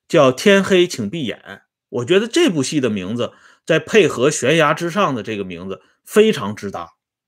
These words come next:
你在悬崖之上，又没有办法改变自己的命运，那只有闭了眼睛。想，想必鲁迅先生如果活到今天，我相信啊，他也写不出这样的文章。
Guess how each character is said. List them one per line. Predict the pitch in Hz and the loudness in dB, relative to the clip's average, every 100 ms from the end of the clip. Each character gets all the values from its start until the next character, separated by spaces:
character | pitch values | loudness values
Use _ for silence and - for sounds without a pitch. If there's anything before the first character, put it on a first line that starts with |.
| _ _ _ _ _ _ _ _ | _ _ _ _ _ _ _ _
你 | 147 151 | -6 0
在 | 202 185 | 2 0
悬 | 151 151 | 0 2
崖 | 190 151 | 2 2
之 | 170 180 | -2 -6
上， | 170 165 - _ _ _ _ - | -6 -6 -8 _ _ _ _ 2
又 | 196 | 2
没 | 147 113 | 4 4
有 | 196 208 | 4 4
办 | 196 185 120 | 2 0 -2
法 | 101 | -8
改 | - 87 | -10 -12
变 | 92 127 123 | -6 -6 -6
自 | 139 | -12
己 | 110 | -12
的 | 92 | -10
命 | 107 139 104 | -8 -8 -8
运， | 90 _ _ _ | -10 _ _ _
那 | 170 | -12
只 | - 190 208 | -10 -4 0
有 | 202 | 0
闭 | - 107 | -2 -8
了 | 90 | -8
眼 | - _ | -12 _
睛。 | - _ _ _ _ _ _ _ _ | -20 _ _ _ _ _ _ _ _
想， | - 147 120 107 107 120 131 _ _ _ _ _ _ _ _ - | -4 -2 -2 -6 -8 -8 -10 _ _ _ _ _ _ _ _ -6
想 | - 123 143 | -2 0 2
必 | 196 | 0
鲁 | - 139 131 | 0 0 0
迅 | 180 208 | 2 2
先 | 165 151 | 2 2
生 | 151 131 | 2 0
如 | 117 180 | 0 -2
果 | 170 104 | -2 -4
活 | - 123 | -2 2
到 | 147 123 | 2 2
今 | 139 131 | -2 -4
天， | 127 98 - _ _ _ _ _ | -6 -10 -14 _ _ _ _ _
我 | 104 107 | -8 -4
相 | 151 143 | -2 0
信 | 143 117 | 0 -2
啊， | 90 _ _ _ _ - | -4 _ _ _ _ -14
他 | - 160 | -2 0
也 | 156 127 | 2 2
写 | - 92 82 | 0 -8 -8
不 | 120 | -10
出 | - | -10
这 | 104 | -8
样 | 98 92 | -8 -10
的 | |
文 | 80 87 | -14 -14
章。 | 92 85 | -12 -14